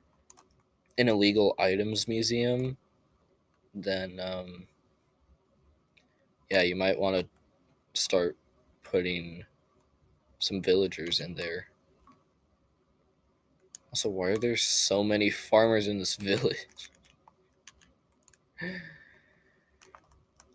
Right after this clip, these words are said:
my god, there's, like, twelve villagers. Or, obviously, there's twelve. What the heck happened to that guy? Anyways,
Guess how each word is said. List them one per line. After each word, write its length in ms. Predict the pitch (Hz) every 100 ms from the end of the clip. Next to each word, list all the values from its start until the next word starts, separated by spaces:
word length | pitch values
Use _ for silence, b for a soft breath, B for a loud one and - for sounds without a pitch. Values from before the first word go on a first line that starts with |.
| - _ 143
my 340 | 131 - -
god, 280 | - 101 101
there's, 180 | 101 101
like, 140 | 98 _ _ - - _ _ _ _ _ - B B B B B B _ -
twelve 420 | - 101 98 95 _ - - - _ _ _ - -
villagers. 760 | 90 90 - - - - - - _ _
Or, 120 | - - _ _ _ _ _ _ _ -
obviously, 360 | - - - -
there's 240 | - - - _ _ _ - -
twelve. 160 | - - -
What 260 | 104 175 -
the 160 | 247 247
heck 300 | 139 123 147
happened 400 | 98 107 95 90
to 80 | 87
that 160 | 73 - -
guy? 240 | 87 90 - B B B
Anyways, 400 | - 180 143 135